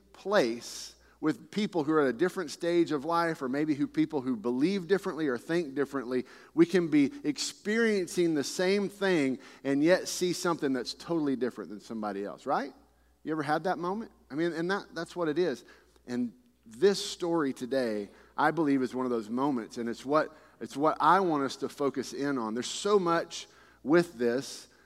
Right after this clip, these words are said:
uh, but this is the part that I really want us to just narrow it down and, and notice this today. Notice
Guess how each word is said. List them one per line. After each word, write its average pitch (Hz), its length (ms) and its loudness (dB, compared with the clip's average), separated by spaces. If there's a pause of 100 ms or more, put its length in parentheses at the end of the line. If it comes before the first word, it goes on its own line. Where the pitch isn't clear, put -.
(160)
uh, 120 160 -4
but 120 260 -4
this 190 300 6
is 165 180 2
the 143 100 -4
part 143 340 2
that 131 80 0
I 123 60 2
really 143 300 2
want 143 220 0
us - 60 -14
to 127 80 -10
just 123 200 -6
narrow 143 320 2
it 110 100 -2
down 131 240 0
and, 107 160 -4 (260)
and 120 240 0
notice 160 340 2
this 143 240 -2
today. 123 320 0
Notice 214 420 -2